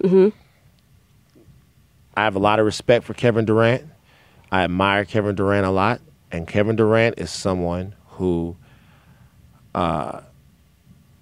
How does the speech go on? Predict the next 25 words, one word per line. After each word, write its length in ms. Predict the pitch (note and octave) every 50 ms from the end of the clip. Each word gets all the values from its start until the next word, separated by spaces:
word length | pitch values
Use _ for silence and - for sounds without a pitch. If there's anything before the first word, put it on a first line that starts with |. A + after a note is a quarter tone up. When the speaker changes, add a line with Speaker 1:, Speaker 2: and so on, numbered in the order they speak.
| _ _ _ _ - - - - - - _
Speaker 2:
you 80 | - F#2
know, 60 | F2+
we 120 | F2+ F#2+
watch 320 | F#2 F2+ G#2 F#2+ F#2+ - -
grow 160 | G2 F#2+ F#2+
from 160 | - - F2+
a 60 | F2+
boy 260 | E2+ F2 F#2 G2 G2+ G2+
to 180 | - - A2+ A#2
a 40 |
man. 360 | A#2 A2 G2+ F#2 F#2 F#2+ G2 F#2+
He's 280 | F#2 - - F#2 F2+
always 380 | F#2+ F#2 F#2+ G2 F#2+ G2 F#2 F2
embraced 380 | F#2 F2+ F#2+ G#2 G#2 G2+ - -
his 140 | G2 F2+ -
faith, 320 | - F#2+ F#2 G#2 A2 - - _ - _ _ - - - - - - -
but 80 | - F#2
he's 160 | F2 G2+ A2+ A#2+
got 160 | C3 B2+ A2+
a 60 | -
personality 880 | - - - C3 A#2 - - G2+ G2 A2 B2 B2+ A2+ G#2+ F2+ F2+ F2+ F2
and 120 | F2 E2
sort 240 | - - G#2 G2+ G2+
of 140 | F#2+ F2 F#2+
a, 180 | F2 E2+ E2